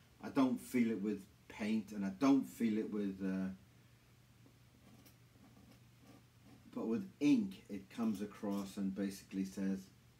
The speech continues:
"Hey, I'm gonna help you." And I, I love that.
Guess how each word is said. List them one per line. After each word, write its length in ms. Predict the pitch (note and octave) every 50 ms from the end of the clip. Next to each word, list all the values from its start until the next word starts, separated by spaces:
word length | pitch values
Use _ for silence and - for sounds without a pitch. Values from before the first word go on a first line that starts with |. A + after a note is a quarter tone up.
| - - - - - - - - - - - - - - -
"Hey, 340 | C#3 D#3 D#3 - G2+ F#2+ F#2+ - - - - - - - - - - - - - - - - - - - - - - - - - - - - - -
I'm 140 | A#3+ A#3+
gonna 160 | A#3+ A3+ G3+ G3
help 400 | F#3+ G3+ A3+ A#3 A#3+ A#3+ - -
you." 160 | F2 E2+ - - - - - - - - - - - - - - - - _ - - -
And 140 | G#2+ G#2+ A2+
I, 160 | A2+ A2+ - -
I 160 | A#2 A2+ A2+
love 600 | A2 G#2+ G#2 G#2 G#2+ G2+ - C#3 A#2+ G#2+ F#2+ F2 E2
that. 220 | F#2 E2+ E2 D#2